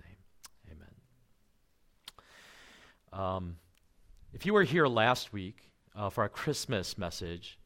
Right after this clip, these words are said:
I, um, used as one of the key illustrations, uh, the struggle that this,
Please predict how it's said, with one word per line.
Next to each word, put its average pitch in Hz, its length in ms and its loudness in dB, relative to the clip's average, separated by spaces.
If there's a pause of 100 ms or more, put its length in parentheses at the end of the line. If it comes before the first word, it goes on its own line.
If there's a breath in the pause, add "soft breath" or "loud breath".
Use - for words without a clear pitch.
(260)
I, 98 500 -4 (500 soft breath)
um, 87 540 -6
used 175 340 0
as 135 280 6
one 139 120 4
of 127 60 4
the 117 80 0
key 143 500 -4
illustrations, 127 1080 -2 (580 soft breath)
uh, 90 520 -4 (100)
the 113 80 -4
struggle 165 500 4
that 107 160 2
this, - 420 -6